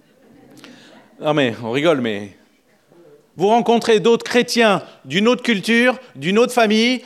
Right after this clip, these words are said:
d'une autre église, et c'est, on dirait, tu dis, « Ouh, c'est, c'est, c'est, c'est des chrétiens tout ça ? » Alors moi j'ai une question avec ça. Comment se fait-il qu'avec le même livre,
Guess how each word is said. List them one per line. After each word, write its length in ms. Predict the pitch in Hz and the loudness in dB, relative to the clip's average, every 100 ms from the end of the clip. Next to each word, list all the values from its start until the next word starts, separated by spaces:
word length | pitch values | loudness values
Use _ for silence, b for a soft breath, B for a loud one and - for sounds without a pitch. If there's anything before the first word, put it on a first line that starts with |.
| B | B
d'une 200 | 131 185 | -4 2
autre 180 | 240 254 | 2 2
église, 480 | 233 185 220 254 202 | 0 2 2 0 -2
et 160 | - 175 | 0 0
c'est, 380 | - 185 185 185 | 2 4 4 4
on 100 | 151 | 0
dirait, 340 | 156 170 196 | 0 2 2
tu 140 | 165 135 | 0 -4
dis, « 120 | 131 | -4
Ouh, 500 | 160 214 202 151 117 | -2 -2 -4 -6 -8
c'est, 160 | 98 123 | -10 -12
c'est, 180 | - 123 | -10 -10
c'est, 200 | - 127 | -10 -12
c'est 140 | - | -10
des 100 | 131 | -10
chrétiens 280 | 127 156 320 | -10 -8 -6
tout 120 | 262 | -4
ça ? » 180 | 240 294 - _ _ _ _ - _ _ - 262 _ _ _ _ 381 _ 403 453 403 _ _ _ _ _ _ _ _ _ _ _ b b b b b | -4 -6 -8 _ _ _ _ -20 _ _ -20 _ _ _ _ _ _ _ -20 _ -20 _ _ _ _ _ _ _ _ _ _ _ b b b b b
Alors 140 | 127 170 | -2 0
moi 100 | 214 | 2
j'ai 100 | 196 | 0
une 100 | 175 | 0
question 380 | 185 - 190 | -2 -2 -4
avec 160 | 147 131 | -2 -4
ça. 320 | - 113 104 _ - | -6 -10 -14 _ -4
Comment 340 | 277 349 415 | -2 0 -2
se 200 | - 254 | -2 -4
fait-il 540 | - 233 214 156 95 78 92 _ _ b b b _ | -2 -4 -2 -4 -4 -8 -18 _ _ b b b _
qu'avec 320 | 160 160 190 | -2 0 0
le 160 | 175 160 | 2 2
même 240 | 190 247 | 2 2
livre, 400 | 220 208 135 113 | 2 2 2 -4